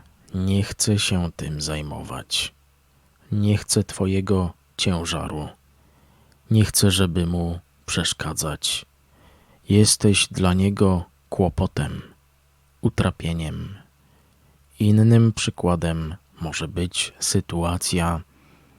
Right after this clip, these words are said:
kiedy narcyz cię zawstydza, obwinia. Twierdzi, że sam sobie jesteś winien,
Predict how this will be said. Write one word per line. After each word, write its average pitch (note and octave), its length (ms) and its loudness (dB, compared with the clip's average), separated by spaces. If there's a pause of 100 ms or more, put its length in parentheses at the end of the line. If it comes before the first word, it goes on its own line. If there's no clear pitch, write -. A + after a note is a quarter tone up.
(160)
kiedy A2 260 4
narcyz G#2 600 4
cię E2+ 340 -2
zawstydza, E2+ 920 0 (680)
obwinia. F2+ 760 -2 (1000)
Twierdzi, A#2 600 6
że F#2+ 200 0
sam G#2 480 2 (100)
sobie G2+ 500 2
jesteś F2+ 580 0
winien, F2 580 -2